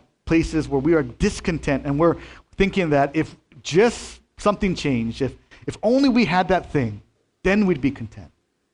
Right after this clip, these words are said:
Lord, we thank you that we don't have to chase after those things. That if you were to bring them, that's a blessing. But they're not the ultimate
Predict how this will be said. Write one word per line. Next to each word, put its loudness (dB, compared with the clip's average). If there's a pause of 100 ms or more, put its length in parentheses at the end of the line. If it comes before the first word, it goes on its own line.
(2250)
Lord, 2
we 2
thank -2
you 4
that 0 (460)
we -2
don't 0
have -2
to 0
chase -4
after -4
those -6
things. -14 (420)
That 2
if 0
you 4
were 8
to 2
bring 2
them, 2
that's -4
a -2
blessing. -2 (760)
But -6
they're 2
not -2 (400)
the -4
ultimate -4